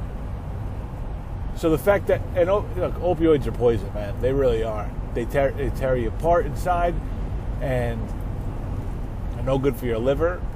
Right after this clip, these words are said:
okay? If you, if you take it too much, and they are addicting. And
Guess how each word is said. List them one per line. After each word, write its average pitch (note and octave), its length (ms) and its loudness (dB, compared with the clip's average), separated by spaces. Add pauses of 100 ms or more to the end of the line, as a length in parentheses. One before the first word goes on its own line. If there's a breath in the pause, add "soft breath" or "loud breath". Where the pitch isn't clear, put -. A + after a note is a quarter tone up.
(180)
okay? B2 300 0 (680)
If A#2+ 80 -4
you, A#2 180 -2 (160)
if - 100 -4
you A2+ 100 -4
take B2 180 -2
it A2 80 -4
too B2 100 -4
much, D3 380 -2
and D3 120 -4
they C3+ 120 2
are C3 160 2
addicting. - 420 -2 (2750)
And A#2 340 -2